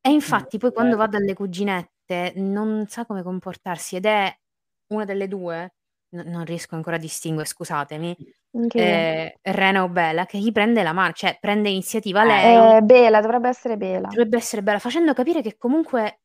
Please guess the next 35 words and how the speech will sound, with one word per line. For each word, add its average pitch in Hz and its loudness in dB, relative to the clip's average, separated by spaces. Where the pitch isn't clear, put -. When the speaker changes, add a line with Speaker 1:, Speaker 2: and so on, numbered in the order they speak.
Speaker 1:
lei 262 4
sa 196 2
Speaker 2:
Sì. 113 -10
Speaker 1:
e 240 0
le 247 4
è 254 2
vicina 269 -2
perché 226 -4
s-, - -14
hanno 233 0
quasi 214 -6
lo 214 -6
stesso, - -16
cioè 196 -6
hanno 214 -4
lo 190 -6
Speaker 2:
Hanno - -
Speaker 1:
stesso 156 0
Speaker 2:
un 151 -2
Speaker 1:
dolore, 143 4
Speaker 2:
dolore 151 2
Speaker 1:
stanno 139 0
Speaker 2:
comune. - -
Speaker 1:
attraversando 208 -2
lo 202 -8
s-, - -14
Speaker 3:
Sì. 247 0
Speaker 1:
dolore 214 0
comune, 220 -6
stanno 220 -8
attraversando 208 -12
la 214 -10
stessa - -12
Speaker 3:
Sì. - -
Speaker 1:
cosa. 180 -6